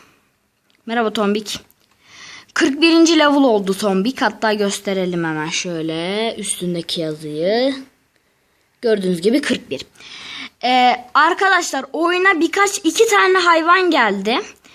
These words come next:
Bir tanesi kuş. Bir tanesi de bir dinozor. Karma vardı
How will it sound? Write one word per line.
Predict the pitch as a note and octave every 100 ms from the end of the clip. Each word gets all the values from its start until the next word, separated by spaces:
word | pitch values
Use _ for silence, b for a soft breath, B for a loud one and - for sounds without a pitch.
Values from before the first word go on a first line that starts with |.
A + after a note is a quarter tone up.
| B B
Bir | C#4 D#4
tanesi | A4+ G#4+ F#4+ - D#4+
kuş. | - G4 G4+ G4 - - _ _ _ _ _ _ _ _ _ _ _ _ -
Bir | E4+
tanesi | F#4 G4+ G4 F#4+ F#4
de | G4
bir | F4 B3+
dinozor. | D4+ D#4+ E4+ E4 F#4+
Karma | - E4+ D#4+ F4 F4+
vardı | F#4 G4 A4